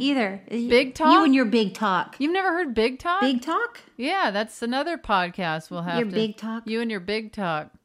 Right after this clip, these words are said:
Speaker 1: Oh,
Speaker 2: Big
Speaker 1: look.
Speaker 2: Talk with Tig and Cheryl.
Speaker 1: Your big talk.
Speaker 2: But it, it, it doesn't matter because if your leg goes out, your leg goes out.
Speaker 1: I know.
Speaker 2: Or, or, or you start hallucinating and petting a dog that's not there.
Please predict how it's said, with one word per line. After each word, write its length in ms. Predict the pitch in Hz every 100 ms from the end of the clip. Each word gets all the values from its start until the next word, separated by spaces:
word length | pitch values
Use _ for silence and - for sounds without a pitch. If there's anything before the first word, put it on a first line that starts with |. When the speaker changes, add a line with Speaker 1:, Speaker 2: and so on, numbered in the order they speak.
| _ _ 269
Speaker 1:
Oh, 80 |
Speaker 2:
Big 200 | 277 240
Speaker 1:
look. 80 | 226
Speaker 2:
Talk 300 | 226 190 170
with 140 | 180 -
Tig 220 | 202 202
and 100 | 202
Cheryl. 460 | - 202 202 247 233
Speaker 1:
Your 100 | 220
big 220 | - 214 _ _ _ _ _ _ -
talk. 200 | 220 220
Speaker 2:
But 240 | 254 254 - _ -
it, 240 | 269 277 - - -
it, 140 | 254
it 160 | 277 -
doesn't 220 | 294 269
matter 360 | 262 285 320 254
because 460 | 247 247 254 240
if 180 | 240 233
your 140 | 226 214
leg 340 | 226 262 240
goes 300 | 208 185 185
out, 260 | 185 185 147
your 140 | 180
leg 280 | 185 208 208
goes 300 | 175 151 160
out. 360 | 156 156 151 - 170 _ _ _ _ _ _
Speaker 1:
I 200 | 220 214
know. 200 | 214 208
Speaker 2:
Or, 100 | 208
or, 260 | 190 180 185
or 100 | 208
you 120 | 208 196
start 300 | - 226 202
hallucinating 920 | 208 202 233 240 233 202 185 180 170
and 160 | 165 170
petting 340 | 208 202 190
a 60 | 170
dog 480 | 170 180 196 185
that's 240 | 160 151 -
not 200 | 165 143
there. 360 | 151 147 151